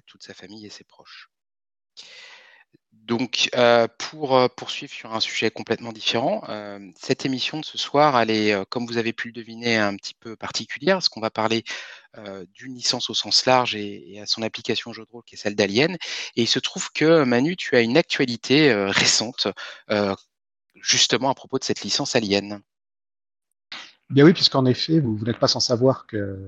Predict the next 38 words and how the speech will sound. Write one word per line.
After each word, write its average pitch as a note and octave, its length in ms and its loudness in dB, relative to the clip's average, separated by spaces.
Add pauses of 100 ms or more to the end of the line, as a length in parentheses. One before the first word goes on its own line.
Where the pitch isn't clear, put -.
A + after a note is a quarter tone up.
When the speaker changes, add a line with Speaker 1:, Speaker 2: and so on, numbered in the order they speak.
(360)
Speaker 2:
Disney, D3 500 4
le C3 80 8
groupe C3+ 220 6
Disney D3+ 380 2
a A2+ 80 6
mangé C#3+ 480 6
la A#2 100 6
Fox, - 460 0
a G#2+ 160 4
racheté, C3 500 0
euh, G#2 160 -6 (680)
toute - 160 -6
la, F#2+ 200 -10 (140)
toute - 200 -6
la G#2 100 0
twentieth B2+ 380 2
Century A2 400 0
Fox - 260 -4
et A2+ 80 6
donc F3+ 240 6
s'est - 320 2
approprié A2+ 480 0
la B2+ 100 4
licence G2+ 380 -2
Alien. G#2+ 420 -2 (360)
Pour A#2 100 4
l'instant, C#3 280 4
on - 20 4
ne A2 60 4
savait D#3+ 260 6
pas D3+ 120 4
ce - 80 -8
qu'ils B2 160 2
allaient C3+ 120 8
en A2+ 80 4
faire D#3 400 6
et A#2 120 8
donc, B2+ 160 -2